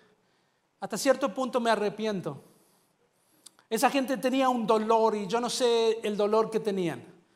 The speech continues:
Puede ser físico, económico, espiritual, I don't know. Y le dije, "Señor, para poder ayudar a, a ministrar a doctor Travis con cada una de estas personas, necesito que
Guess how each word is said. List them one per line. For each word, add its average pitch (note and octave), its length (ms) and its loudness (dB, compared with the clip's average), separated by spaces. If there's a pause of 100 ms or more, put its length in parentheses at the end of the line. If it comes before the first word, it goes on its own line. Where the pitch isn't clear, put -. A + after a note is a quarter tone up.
(340)
Puede A3+ 160 2
ser A3 180 0
físico, G#3+ 640 -2
económico, A3 640 -2
espiritual, A3 1040 -2
I G#3+ 80 4
don't A#3 120 -2
know. F#3 260 -6 (920)
Y A3 60 -6
le A#3+ 120 0
dije, D#4 200 0
"Señor, C#4+ 500 4 (540)
para C4 180 6
poder C4+ 380 4
ayudar C4+ 420 6
a, D4 220 6
a B3 120 4
ministrar C#4+ 760 4
a C4 80 4
doctor A#3 340 -2
Travis D4 360 4
con B3+ 180 -4
cada D4 280 6
una C#4 240 0
de C4 60 0
estas B3+ 200 0
personas, C#4 460 0
necesito C#4 600 -2
que A#3+ 460 -2